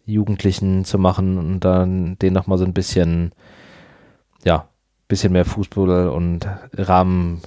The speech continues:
um so ein bisschen Kultur auch da reinzubringen. Finde ich ein schönes Projekt, könnt ihr euch mal durchlesen. Ich verlinke den Artikel mal und ja, wenn ihr nächste Woche was habt, was ihr uns da in die Feder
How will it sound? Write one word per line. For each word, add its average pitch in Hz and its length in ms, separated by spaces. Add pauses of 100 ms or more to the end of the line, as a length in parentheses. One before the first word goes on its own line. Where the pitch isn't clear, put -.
(120)
um 98 160
so 95 100
ein 90 40
bisschen 87 220
Kultur 90 360
auch 76 100
da 85 100
reinzubringen. 82 580 (540)
Finde 156 200
ich 170 80
ein 143 80
schönes 156 260
Projekt, - 400 (120)
könnt 135 140
ihr 147 60
euch 127 140
mal 127 100
durchlesen. 135 480
Ich - 320
verlinke 117 480
den 107 240
Artikel 104 480
mal 95 360
und 87 480 (200)
ja, 110 180
wenn 98 140
ihr 123 140
nächste 120 400
Woche 113 440 (460)
was 107 180
habt, - 160
was 110 160
ihr 113 80
uns 107 180
da 104 360
in 104 180
die 101 120
Feder 107 340